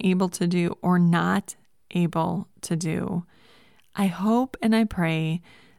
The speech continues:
that whatever time I have, I can use to glorify God and to honor Him with the way that I talk, with the things that I do,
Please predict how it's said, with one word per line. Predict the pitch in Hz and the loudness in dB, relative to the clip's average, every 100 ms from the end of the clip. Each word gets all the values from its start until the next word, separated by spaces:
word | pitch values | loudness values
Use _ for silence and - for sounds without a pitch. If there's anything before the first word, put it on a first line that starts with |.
| _ _ | _ _
that | 185 175 - _ _ _ | 2 2 0 _ _ _
whatever | 185 180 214 247 | 0 2 2 0
time | 226 214 190 | 0 0 2
I | 185 | 0
have, | 170 160 175 175 - | -2 -2 -2 -4 -6
I | - | -4
can | 175 180 | -2 2
use | 170 165 170 | 2 0 -4
to | 170 | -8
glorify | 175 160 160 170 180 160 | -4 -2 -2 -2 -4 -4
God | - - - 175 - _ - _ - | -6 -10 -8 -8 -10 _ -20 _ 0
and | 185 | 0
to | 185 - - | 2 -4 -2
honor | 180 175 175 175 180 190 _ _ | 2 2 2 2 0 -2 _ _
Him | - 165 180 180 - - _ - | -2 -2 -2 -6 -10 -18 _ -4
with | 185 190 | -2 2
the | 175 | 2
way | 185 | 2
that | 175 | 2
I | 165 | 0
talk, | 170 - 180 302 - - _ - - _ - | -4 0 0 0 -4 -20 _ -20 -20 _ -4
with | 180 | 0
the | 180 | 0
things | 190 196 220 | 2 2 4
that | 226 226 | 2 2
I | |
do, | 202 180 165 185 175 | 2 2 2 2 0